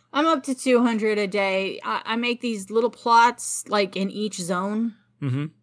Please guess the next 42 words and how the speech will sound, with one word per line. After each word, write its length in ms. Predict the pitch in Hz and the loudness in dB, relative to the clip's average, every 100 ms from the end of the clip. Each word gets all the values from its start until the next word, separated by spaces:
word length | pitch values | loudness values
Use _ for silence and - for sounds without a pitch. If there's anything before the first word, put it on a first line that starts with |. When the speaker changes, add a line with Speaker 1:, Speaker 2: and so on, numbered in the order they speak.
| _ _ _ _ _ - | _ _ _ _ _ -4
Speaker 1:
Well, 280 | 220 202 | 0 0
no, 180 | 139 196 | -4 -6
I 220 | 135 - 208 | -6 -2 0
have 220 | 202 196 | 0 0
one 180 | 214 226 | -2 0
in 120 | 233 | 0
the 80 | 214 | -2
scary 460 | - - 226 226 | -4 0 4 4
spooky 380 | 254 - 247 208 | 2 0 0 0
zone, 440 | 202 202 190 190 - | 0 2 2 -2 -6
one 180 | 196 202 | -6 -4
in 140 | 208 208 | -4 -4
the, 60 | |
um, 640 | 202 202 196 208 208 190 190 | -4 -4 -4 -2 -2 -4 -6
Scar 400 | - - 196 190 | -8 0 2 2
zone, 420 | 175 185 180 190 | 0 -2 -2 -6
Speaker 2:
I 20 | - 208 | -6 -6
Speaker 1:
and 180 | 196 190 | -4 -2
Speaker 2:
can't 160 | 185 | -4
Speaker 1:
then 60 | 175 | -4
Speaker 2:
wait 120 | 120 | -6
till 120 | 113 123 | -6 -8
we 40 | |
can 140 | 131 | -6
get 100 | 127 | -8
rid 140 | 127 117 | -6 -6
of 40 | |
that 120 | 107 101 | -8 -10
fire. 540 | - 110 107 107 101 - _ _ _ _ _ _ _ _ _ _ _ _ - | -12 -12 -12 -12 -14 -18 _ _ _ _ _ _ _ _ _ _ _ _ -16
Speaker 1:
<sighs> 60 | 175 - _ _ _ _ | -16 -20 _ _ _ _
Me 200 | 196 196 | -2 -2
too. 560 | 190 202 185 180 175 - _ _ _ _ _ _ _ _ - | 0 2 4 4 4 0 _ _ _ _ _ _ _ _ -4
It 160 | 202 | 0
is, 440 | 202 202 185 - - _ - - - - _ - | 2 0 -2 -6 -10 _ -20 -20 -20 -20 _ -18
you 80 | |
guys, 340 | - 381 349 320 | -2 2 2 4
there's 220 | 370 269 | 2 2
green 340 | - 311 453 440 | 2 2 2 0
fire 680 | - - 294 254 190 170 | -4 4 6 6 2 -2
in 340 | 160 - 247 240 | -4 2 4 6
this 200 | 240 - | 4 2
spooky 800 | - - 311 302 320 320 320 | -4 -2 -2 0 0 2 0